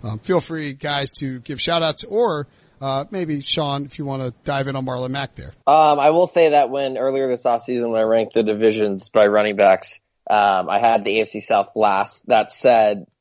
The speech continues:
Speaker 2: I think this might be controversial. I think he's the best running back in the division. I would rather have him than Derrick Henry. Um,
Speaker 1: And Leonard Fournette, yeah.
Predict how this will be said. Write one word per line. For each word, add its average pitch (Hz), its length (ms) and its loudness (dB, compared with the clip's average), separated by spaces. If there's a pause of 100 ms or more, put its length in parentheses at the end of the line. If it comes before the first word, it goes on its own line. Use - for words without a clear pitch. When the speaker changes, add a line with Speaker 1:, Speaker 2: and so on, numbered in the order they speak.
(100)
Speaker 2:
I 117 120 -4
think - 600 -4 (580)
this 131 220 -8
might 107 160 0
be 101 80 0
controversial. 101 480 -2
I 104 100 4
think 156 240 0
he's 135 200 -2
the 117 100 0
best 113 220 0
running 101 180 0
back 95 220 -2
in 95 80 -8
the 90 60 -6
division. 80 340 -8
I 90 100 0
would 107 140 0
rather 101 240 4
have 95 200 0
him 90 140 -6
than 87 160 -8
Derrick 90 260 -2
Henry. 78 360 -8 (400)
Um, 82 400 -2
Speaker 1:
And 175 180 -10
Leonard 160 180 -12
Fournette, 147 360 -16
yeah. 147 140 -18